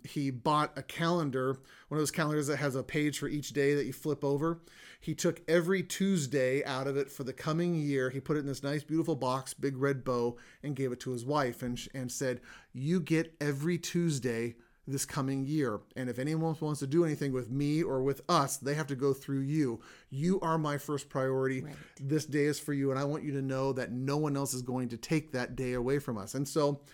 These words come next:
Speaker 1: he had one or two people actually try to, you know, schedule something with him on Tuesday. And his answer was, "You gotta
Speaker 2: Nope.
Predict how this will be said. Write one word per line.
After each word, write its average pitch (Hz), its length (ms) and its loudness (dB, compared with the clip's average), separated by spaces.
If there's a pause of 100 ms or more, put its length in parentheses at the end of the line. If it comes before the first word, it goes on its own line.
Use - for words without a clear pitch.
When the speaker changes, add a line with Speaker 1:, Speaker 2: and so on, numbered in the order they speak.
(220)
Speaker 1:
he 226 120 0
had 240 180 6
one 196 180 6
or 196 60 2
two 190 140 0
people 165 280 4
actually 156 260 2
try 160 280 4
to, 135 180 2
you 156 80 0
know, 131 160 0
schedule 147 320 0
something 139 240 -2
with 131 140 0
him 139 80 0
on 131 140 -2
Tuesday. 147 360 2
And 127 80 0
his 127 120 -2
answer 139 220 0
was, 127 200 0
"You 127 80 -8
gotta 139 200 2
Speaker 2:
Nope. 156 480 -6